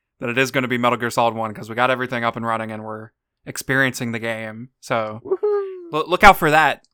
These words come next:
Speaker 1: Probably, hopefully before the end of the month. <laughs>
Speaker 2: Probably pretty soon. I mean, it's a pretty short game, uh, all things considered.
Speaker 1: Yeah.
Speaker 2: Um, I've made decent progress into it. Not gonna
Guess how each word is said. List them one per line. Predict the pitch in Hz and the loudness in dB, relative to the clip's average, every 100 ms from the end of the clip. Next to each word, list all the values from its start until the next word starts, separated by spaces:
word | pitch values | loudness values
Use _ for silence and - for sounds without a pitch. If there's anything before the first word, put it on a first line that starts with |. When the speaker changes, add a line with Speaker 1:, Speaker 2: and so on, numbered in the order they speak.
| _ _ _ - | _ _ _ -4
Speaker 1:
Probably, | 139 131 127 127 123 - _ _ _ _ | -4 -4 -6 -6 -6 -10 _ _ _ _
hopefully | - 269 156 | -4 -2 -2
before | 127 135 120 | -4 -4 -4
the | 117 | -4
end | 117 | -6
of | |
the | 110 | -8
month. | 110 110 - - | -10 -12 -14 -14
<laughs> | - | -4
Speaker 2:
Probably | - - - - - - - _ _ - 523 554 554 494 | -4 -2 -4 -6 -12 -14 -14 _ _ -2 0 0 -6 -6
pretty | 403 | -4
soon. | 381 - 127 | -4 -4 -4
I | 151 | -2
mean, | 175 | -2
it's | 175 | -4
a | 175 | -6
pretty | 240 302 339 | -8 -8 -10
short | - - 156 180 - | -14 -10 -6 -6 -4
game, | 123 127 143 165 170 165 _ | -4 -4 -6 -12 -18 _ _
uh, | 139 143 143 139 139 | -2 0 2 2 0
all | 135 | -2
things | 156 - | -6 -12
considered. | 139 - 135 147 160 160 | -12 -4 -2 -2 -4 -2
Speaker 1:
Yeah. | 147 117 113 113 | 2 2 2 0
Speaker 2:
Um, | 110 107 104 98 _ _ _ _ _ _ _ _ _ - | -4 -8 -14 -16 _ _ _ _ _ _ _ _ _ -8
I've | 101 107 101 - - | -6 -4 -8 -18 -14
made | 107 104 110 101 - | -8 -4 -4 -6 -10
decent | 101 98 117 95 | -12 -12 -12 -10
progress | - 95 95 90 - | -6 -6 -4 -8 -12
into | 90 90 | -14 -10
it. | 92 | -4
Not | 135 | -4
gonna | 143 123 104 | -2 -2 -4